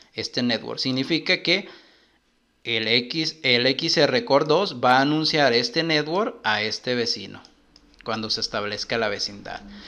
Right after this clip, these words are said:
Ahorita todavía no se establece porque todavía no he dado el comando commit para comprometer la configuración de B G P. Ahora, en,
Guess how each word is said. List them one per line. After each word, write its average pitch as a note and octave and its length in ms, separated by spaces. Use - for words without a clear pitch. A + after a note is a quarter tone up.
Ahorita C3 380
todavía C#3 300
no D3 120
se D3+ 80
establece C3+ 480
porque C3+ 300
todavía A2 400
no A#2 240
he A#2 80
dado A2 220
el A#2 120
comando A2+ 480
commit A#2 480
para A2 240
comprometer G#2 580
la A2 140
configuración G#2 600
de A2 80
B G#2+ 80
G F#2 100
P. - 220
Ahora, A#2+ 460
en, C3+ 800